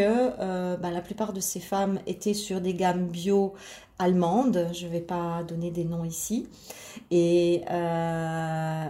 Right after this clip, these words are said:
et avec des formules qui étaient principalement construites et basées sur de l'alcool. Donc, euh, ben, vingt ans d'alcool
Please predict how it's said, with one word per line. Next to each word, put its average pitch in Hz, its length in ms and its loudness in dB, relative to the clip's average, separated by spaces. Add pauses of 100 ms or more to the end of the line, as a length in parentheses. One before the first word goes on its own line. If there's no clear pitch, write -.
(120)
et 175 220 2
avec 175 260 -2
des 170 100 0
formules 196 600 2
qui - 200 -8
étaient 180 220 -2
principalement 202 1200 -2 (360)
construites 226 680 2
et 196 100 0
basées 175 480 2
sur 233 340 -2
de 185 100 -2
l'alcool. 165 560 -6 (360)
Donc, 196 380 2 (100)
euh, 185 60 4
ben, 165 240 2
vingt 220 500 2
ans 233 260 4
d'alcool 196 800 2